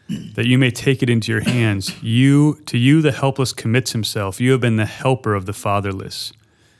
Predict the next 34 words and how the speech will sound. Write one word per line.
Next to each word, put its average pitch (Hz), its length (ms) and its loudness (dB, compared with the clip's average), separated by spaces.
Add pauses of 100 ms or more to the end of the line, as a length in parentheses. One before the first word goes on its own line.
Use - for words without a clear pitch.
(440)
Break 127 340 2
the 131 120 4
arm 127 200 6
of 104 120 0
the 110 80 2
wicked 113 300 2
and 107 120 4
evil 104 200 2
do-, 107 220 0
doer. 110 380 2
Call 131 320 0
his 120 180 2
wickedness 110 440 0
to 110 120 -4
account 110 360 -4
till - 120 -6
you 101 80 -2
find 101 380 -2
none. 92 300 -6 (760)
The 117 80 0
Lord 131 300 6
is 135 120 2
king 123 220 2
forever 110 400 2
and 107 100 4
ever. 98 460 0
The 113 80 -4
nations 113 480 0
perish 113 460 0
from 107 160 -4
his 101 160 -2
land. 98 440 -2 (720)
O 131 120 4
Lord, 117 520 4